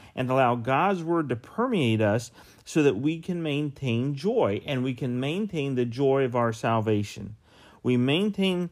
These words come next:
the joy of our salvation by avoiding a sinful conscience and by avoiding a saddened countenance.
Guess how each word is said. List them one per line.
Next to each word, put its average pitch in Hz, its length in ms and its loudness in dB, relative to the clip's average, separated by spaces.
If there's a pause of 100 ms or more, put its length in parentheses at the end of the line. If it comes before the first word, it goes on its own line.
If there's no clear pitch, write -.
(180)
the 120 100 0
joy 143 240 4
of 143 140 2
our 123 180 2
salvation 110 680 0
by 107 160 2
avoiding 131 560 2
a 104 60 0
sinful 165 440 -2
conscience 131 600 -2 (280)
and 110 180 -2
by 110 380 2
avoiding 120 640 0
a 110 100 -2
saddened 113 480 -2
countenance. 101 560 -10